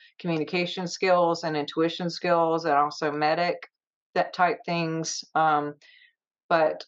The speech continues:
yeah, I, I did end up going to be a doctor, um, after all the ministry stuff,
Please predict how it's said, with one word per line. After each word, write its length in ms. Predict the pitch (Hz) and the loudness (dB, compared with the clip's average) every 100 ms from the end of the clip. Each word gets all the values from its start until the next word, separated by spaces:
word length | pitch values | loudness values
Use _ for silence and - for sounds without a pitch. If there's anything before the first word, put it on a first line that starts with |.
| _ - | _ 0
yeah, 220 | 180 139 - | 4 4 4
I, 280 | 147 160 - 160 | 4 4 2 0
I 40 | |
did 280 | 160 180 175 | 2 0 2
end 180 | 143 170 | 0 0
up 160 | 156 | 0
going 360 | 160 170 170 165 | 0 0 0 -6
to 120 | - | -6
be 140 | 165 160 | -2 0
a 60 | |
doctor, 800 | 160 151 156 170 160 156 151 - - | 2 0 -2 -2 0 2 0 -2 -4
um, 520 | 160 160 151 147 147 _ _ _ _ - | -2 0 -2 -4 -12 _ _ _ _ 2
after 540 | 156 185 - 190 185 | 2 2 0 0 4
all 160 | 156 175 | 4 4
the 80 | 185 | 2
ministry 460 | 180 175 - 170 | -2 -6 -6 -6
stuff, 420 | 165 - 143 180 | -4 0 2 2